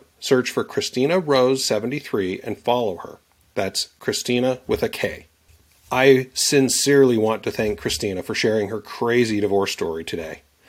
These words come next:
I also want to thank our sponsor, Our Divorce dot com, who has made it their mission to provide the most affordable, easy-to-use, and effective self-service divorce process ever imagined. Our Divorce dot com charges a flat fee of just two hundred ninety-nine dollars,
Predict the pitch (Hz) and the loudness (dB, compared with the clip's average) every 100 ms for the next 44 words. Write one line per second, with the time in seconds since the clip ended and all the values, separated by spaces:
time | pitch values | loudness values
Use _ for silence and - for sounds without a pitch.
0 | - - - 123 143 190 160 147 127 143 | -20 -20 -6 2 4 4 4 2 4 2
1 | 139 139 - 151 180 - 110 107 110 120 | 2 -2 0 -2 -2 0 0 0 -2 -2
2 | 123 123 - 123 117 147 156 123 147 151 | -2 -2 -2 -2 -2 -4 -4 -4 -2 -2
3 | 135 160 165 - 110 131 156 151 135 139 | -2 -2 -2 -6 -2 2 2 2 2 2
4 | 104 92 - 147 139 131 135 120 120 113 | 0 -8 -6 -4 -2 0 0 -2 -4 -2
5 | 98 - 123 135 143 165 175 - 113 131 | -4 -2 2 4 4 0 -4 -8 -4 -2
6 | 156 180 139 110 107 - 123 113 - - | -2 -2 -2 -2 -4 -6 -4 -4 -4 -2
7 | 175 - 104 - 120 120 - 117 120 - | -2 0 -2 0 -2 -2 -2 -4 -4 -6
8 | 98 107 - - 104 - 117 - - 120 | -2 -2 -2 -4 -4 -2 -4 -4 -4 -4
9 | 135 147 127 131 143 78 71 - - _ | 0 0 0 0 -2 -4 -10 -16 -20 _
10 | - - - _ _ _ 113 135 143 143 | -20 -20 -20 _ _ _ 0 2 2 0
11 | - 147 143 - 113 117 - 110 95 87 | 2 0 0 -2 -2 -2 -2 -2 -2 -6
12 | - 101 110 151 - 110 101 - 143 - | -4 -2 -2 -4 -6 -2 0 -2 -6 -6
13 | - 180 147 160 156 123 120 117 110 104 | -2 -2 -2 -4 -4 -4 -4 -4 -4 0
14 | 117 123 85 - | 0 0 -2 -8